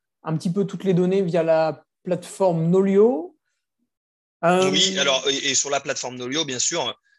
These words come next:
Speaker 2: ce, ce qu'on, ce qu'on va forcément regarder, alors pas sur toutes les séances, parce que toutes les séances, euh,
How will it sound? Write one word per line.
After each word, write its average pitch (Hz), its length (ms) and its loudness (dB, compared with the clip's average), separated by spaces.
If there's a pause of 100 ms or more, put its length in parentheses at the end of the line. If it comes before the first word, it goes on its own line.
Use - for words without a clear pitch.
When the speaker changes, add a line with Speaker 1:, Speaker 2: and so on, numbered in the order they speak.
(260)
Speaker 2:
ce, - 160 -12 (160)
ce - 140 -2
qu'on, 131 260 -10
ce - 120 -2
qu'on 127 140 -10
va 117 120 -4
forcément 139 500 -4
regarder, 151 320 -4
alors 120 180 -6
pas 131 100 -6
sur - 200 -6
toutes - 160 -20
les 117 80 -12
séances, 202 260 -4
parce - 160 -6
que - 100 -6
toutes - 260 -14
les 120 100 -6
séances, 131 460 -4
euh, 110 600 -14